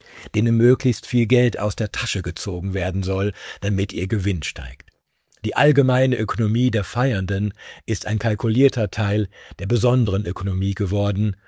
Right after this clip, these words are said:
und aus dem Wunsch, sich zu verausgaben, wurde die Pflicht,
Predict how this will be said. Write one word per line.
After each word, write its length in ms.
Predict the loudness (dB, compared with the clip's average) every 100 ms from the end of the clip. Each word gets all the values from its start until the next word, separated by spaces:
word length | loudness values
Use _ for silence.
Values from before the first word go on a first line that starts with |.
| -12
und 160 | -6
aus 220 | -2 0
dem 200 | 0 0
Wunsch, 300 | 2 0 0 -6 -18
sich 300 | -4 -2 -2
zu 120 | -4
verausgaben, 920 | -4 -2 0 0 -2 -6 -6 -4 -6 -6 _
wurde 260 | -2 0
die 100 | 0
Pflicht, 480 | -2 2 2 0 -12